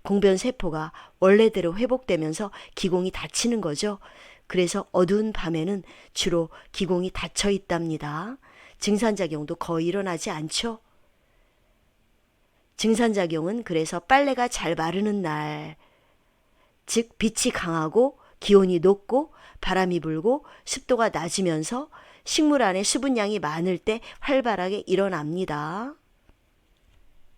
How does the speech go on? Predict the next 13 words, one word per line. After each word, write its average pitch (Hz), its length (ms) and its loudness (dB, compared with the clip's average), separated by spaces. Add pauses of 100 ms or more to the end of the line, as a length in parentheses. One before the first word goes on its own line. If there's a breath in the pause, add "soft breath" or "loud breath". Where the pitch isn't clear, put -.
(580)
이렇게 202 300 -2
증산작용이 208 800 0
일어나 175 540 0
식물체 277 480 0
안에 180 200 0
물이 175 300 -4
빠져나가면 202 760 -2 (260 loud breath)
잎의 196 240 -2
세포는 202 600 -2 (320 loud breath)
잎맥의 196 480 2
물관에서 196 800 2 (220 loud breath)
물을 190 300 2
끌어들여요. 156 760 -4